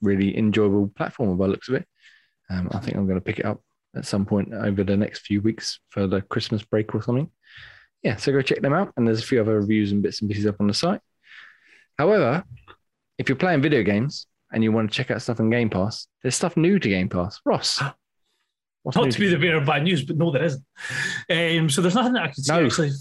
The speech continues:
Speaker 2: for this coming week. Um, so just to backtrack on ones that have just came out, you had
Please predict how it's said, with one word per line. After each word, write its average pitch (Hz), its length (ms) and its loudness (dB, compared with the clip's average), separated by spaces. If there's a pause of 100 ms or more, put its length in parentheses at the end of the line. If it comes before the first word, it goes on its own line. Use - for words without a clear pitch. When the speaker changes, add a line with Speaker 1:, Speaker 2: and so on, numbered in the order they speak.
Speaker 2:
for 175 260 4
this 156 300 2
coming 170 480 0
week. 165 240 -4 (340)
Um, 135 380 0
so 135 180 0
just 151 260 -2
to 139 180 -2 (100)
backtrack 143 500 0
on 135 140 0
ones 139 280 2
that 131 100 0
have 120 200 -4
just 135 280 0
came 131 180 -2
out, 135 240 0
you 127 160 -2
had 127 420 0